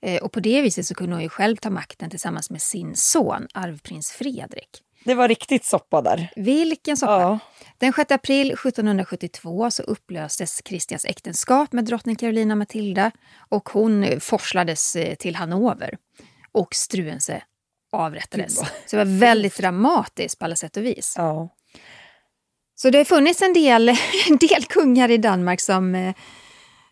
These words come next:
Speaker 1: det är svårt att tänka, det låter nästan som en film.
Speaker 2: Ja. Jo, det finns ju faktiskt en film om det här som heter A Royal Affair.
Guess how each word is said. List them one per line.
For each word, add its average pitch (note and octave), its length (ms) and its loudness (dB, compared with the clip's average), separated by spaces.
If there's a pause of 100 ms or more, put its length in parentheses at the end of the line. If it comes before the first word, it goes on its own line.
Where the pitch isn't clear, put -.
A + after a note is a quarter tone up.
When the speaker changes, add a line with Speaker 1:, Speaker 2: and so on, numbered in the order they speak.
(200)
Speaker 1:
det - 80 -6
är C#4 40 -6
svårt D4 220 -2
att D4 80 -4
tänka, C4 220 -2
det B3 60 0
låter C4 140 0
nästan A#3 200 -6
som A3+ 140 0
en A3 60 2
film. - 560 -4
Speaker 2:
Ja. F#3 320 0 (640)
Jo, A3 220 6
det F#3+ 80 4
finns D#4 420 2
ju F3 80 4
faktiskt C#3+ 380 -2
en D3+ 260 0
film D#3 420 0
om A#3 240 4
det E3 60 4
här C#3+ 260 -2 (280)
som F3 200 -2
heter D#3 460 2
A D#3+ 60 0
Royal F#3 420 2
Affair. F3 480 -2